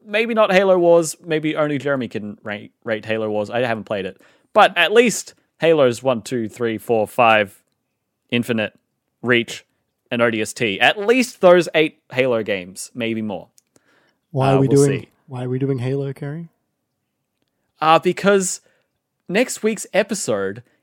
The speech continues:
Speaker 1: is going to be Minimap Cast episode number one one seven, which, for those that don't know, is the nu-,
Speaker 2: It's the
Speaker 1: is
Speaker 2: Halo
Speaker 1: the number
Speaker 2: number.
Speaker 1: of Spartan. It's the number of, of Spartan that John Halo is.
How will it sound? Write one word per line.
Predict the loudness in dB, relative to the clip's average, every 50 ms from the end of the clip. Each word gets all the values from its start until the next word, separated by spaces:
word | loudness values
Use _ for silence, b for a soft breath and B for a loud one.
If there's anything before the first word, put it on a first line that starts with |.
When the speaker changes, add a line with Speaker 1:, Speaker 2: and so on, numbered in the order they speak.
| _ _
Speaker 1:
is | -12 -4 0
going | 2 2 2 2
to | -2 -6 -8
be | -4 -2 -2 0 0 -2 -4 -6 -8 _ _ _ _
Minimap | -6 -4 -4 -2 0 0 0 0 0
Cast | 0 2 4 4 4 4 2 -2 -4
episode | -4 -4 -4 -6 -2 -2 -2 0 0
number | 0 -2 0 2 2 0
one | 0 0 -2 0 0 0 0 0 0
one | 0 0 0 -2 -4
seven, | -6 -6 -6 -6 -6 -8 -12 -18 _ _ _ _ _ _ _ _ _ _ _ _ _ _ _ _ _ _ _ _ _ _ _ _ _
which, | _ -8 -8 -8 -8 -12 -16 -18 _ _ _ _ _ _
for | _ -16
those | -12 -12 -10 -10 -10
that | -12
don't | -14 -14 -12 -6
know, | -2 0 0 0 0 -2 -4
is | -8 -12 -12 -12 -12 -14 -16
the | -14 -14 -14 -14 -14 -16 _ _ _ _ _ _
nu-, | -8 -8
Speaker 2:
It's | -8
the | -6 -4
Speaker 1:
is | 0
Speaker 2:
Halo | 2 2 2 2
Speaker 1:
the | 0
number | -2 -6 -6 -6 -6
Speaker 2:
number. | -8
Speaker 1:
of | -8 -6
Spartan. | -4 0 0 0 0 -2 -4 -6 -6 -6 -8 -12 _ _ _ _ _
It's | -20 -20 -16
the | -16 -10
number | -6 -4 -4 0 0 0
of, | -2 -2 -4 -10 -14 -20 -20 _ _ _ _
of | -8 -8 -8
Spartan | -6 -2 2 2 2 2 0 -2 -4 -2
that | 0 -2 -2 -2 _ _ _ _ _ _ _ _ _ -4
John | -2 -2 -2 0
Halo | 0 0 0 2 2 2 2 0
is. | 0 -2 -2 -2 -4 -8 -12 -14